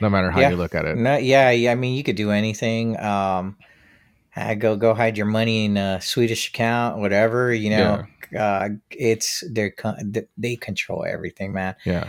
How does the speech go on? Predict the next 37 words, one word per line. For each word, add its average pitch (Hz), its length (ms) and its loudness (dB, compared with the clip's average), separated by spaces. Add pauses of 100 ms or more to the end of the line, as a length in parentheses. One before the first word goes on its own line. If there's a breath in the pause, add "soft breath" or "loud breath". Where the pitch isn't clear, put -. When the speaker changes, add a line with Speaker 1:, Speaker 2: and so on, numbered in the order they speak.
(160)
Speaker 2:
That's 165 220 4
why 165 100 10
when 135 160 4
they, 120 380 2
they 107 100 -2
say 113 300 2
everything, 107 480 0
like, 98 420 -2
uh, 104 60 -12
you 104 200 -4
know, 98 160 -2
they 98 120 -4
control 104 340 -2
the 95 60 -4
banks, 98 400 -2
they 95 80 -8
control - 320 0
Speaker 1:
Mm-hmm. 110 100 4
Speaker 2:
everything. 101 460 -2 (560 soft breath)
And 120 100 2
even 139 180 2
the 123 60 0
few 120 260 0
banks 120 300 2
that 113 140 -2
they 113 100 4
don't 113 160 0
control, 110 480 0
they 101 120 -2
still 101 300 -2
control 98 420 -2
stuff, - 420 -8
you 90 100 -4
know. 87 100 -2
Speaker 1:
Yeah. 165 120 6
Speaker 2:
It's 95 160 -2
like, 87 180 -6